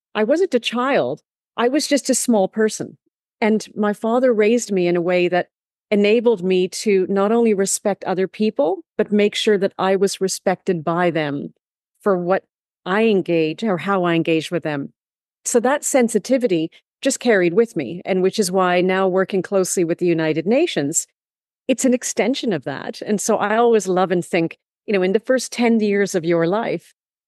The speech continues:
how have you been shaped by that wiring? And I think as human beings, we naturally do judge just to make sense of things.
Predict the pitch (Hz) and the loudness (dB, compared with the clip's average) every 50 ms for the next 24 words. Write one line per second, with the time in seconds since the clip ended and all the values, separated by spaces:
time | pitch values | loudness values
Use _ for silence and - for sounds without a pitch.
0 | _ _ - - 233 233 226 233 247 240 226 226 226 190 180 190 190 226 254 285 | _ _ -8 -4 -2 0 2 4 4 4 4 2 2 0 0 -2 0 0 2 2
1 | 294 233 185 165 - 190 185 180 - - - 202 180 175 - - - _ 190 175 | 4 4 2 2 0 -2 -4 -2 -6 -2 -2 -2 -2 -2 -6 -12 -8 _ -2 -2
2 | 170 160 165 165 160 - 180 185 185 196 196 180 160 147 131 - - 180 180 - | 0 0 -2 -4 -4 -4 -6 -4 -4 -2 -2 -4 -4 -4 -6 -8 -8 -10 -10 -10
3 | _ - 185 175 185 170 - - _ _ _ _ _ _ _ _ _ _ - 233 | _ -2 0 0 0 -2 -4 -10 _ _ _ _ _ _ _ _ _ _ -2 0
4 | 226 269 233 247 226 - - 285 277 240 226 214 190 190 208 214 214 202 180 - | 2 2 2 2 0 0 0 2 2 4 4 2 2 2 2 4 4 2 0 0
5 | 185 208 196 196 190 190 202 226 - - - 247 240 233 226 214 180 165 165 220 | 0 0 2 2 2 0 -2 -2 -6 -4 -2 0 2 2 0 0 -2 -4 -6 -6
6 | 208 - 240 269 320 330 202 147 151 156 - - 170 - - 202 180 170 165 170 | -6 -6 -4 -2 0 0 0 -2 -4 -6 -10 -16 -10 -6 -4 -2 0 0 -2 -2
7 | - - - _ - 311 349 - - - 359 339 320 302 - - 269 269 285 - | -6 -14 -16 _ -4 -4 -4 -2 -2 0 0 0 0 -2 0 0 0 0 2 0
8 | 254 226 - 147 120 101 - - - - | -2 -2 -2 -6 -6 -6 -8 -10 -10 -10